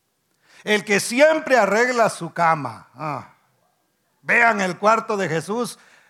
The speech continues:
no hay un caite mal puesto. Caite es la palabra griega para decir sandalia. Las guatemaltecas de palabra.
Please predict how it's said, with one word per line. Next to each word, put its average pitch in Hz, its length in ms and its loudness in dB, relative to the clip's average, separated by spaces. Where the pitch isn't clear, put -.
no 175 200 -4
hay 214 280 0
un 277 520 0
caite 208 580 -2
mal 147 260 -2
puesto. 131 460 -4
Caite 170 600 -6
es 156 260 -18
la 127 380 -12
palabra 139 380 -10
griega 147 320 -12
para 127 160 -14
decir 127 240 -20
sandalia. 120 640 -18
Las 135 120 -20
guatemaltecas 127 600 -10
de 117 80 -16
palabra. 107 300 -20